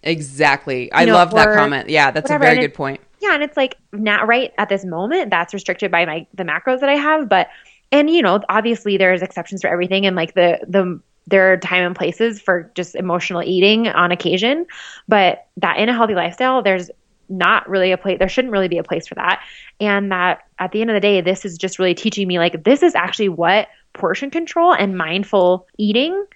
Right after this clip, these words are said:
Speaker 1: Yep.
Speaker 2: should look like.
Speaker 1: Should look like. It's exactly right. And I feel it is so inclusive. And I know
Speaker 2: Yeah.
Speaker 1: someone made that comment recently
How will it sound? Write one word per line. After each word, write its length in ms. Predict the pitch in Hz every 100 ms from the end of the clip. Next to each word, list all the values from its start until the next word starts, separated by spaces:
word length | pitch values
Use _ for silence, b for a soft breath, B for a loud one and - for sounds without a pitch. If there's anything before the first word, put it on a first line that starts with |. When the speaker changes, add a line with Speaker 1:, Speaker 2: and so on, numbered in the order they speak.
| -
Speaker 1:
Yep. 300 | 175 196 -
Speaker 2:
should 200 | - 233
look 180 | 196 -
like. 240 | - -
Speaker 1:
Should 160 | - 220
look 160 | 311 339
like. 260 | 139 - -
It's 160 | 160
exactly 640 | 196 175 165 165 151 165 156
right. 260 | 131 120 -
And 120 | 151
I 140 | 151
feel 460 | 151 190 185 185 190
it 80 | 160
is 160 | 160 -
so 360 | - 147 151
inclusive. 640 | - 156 - 147 - 139 135 B B -
And 120 | 147
I 80 | 143
know 140 | 156
Speaker 2:
Yeah. 80 | 156
Speaker 1:
someone 280 | 160 151 147
made 160 | 139
that 140 | 131 120
comment 320 | 143 139 -
recently 580 | 135 - 117 135 127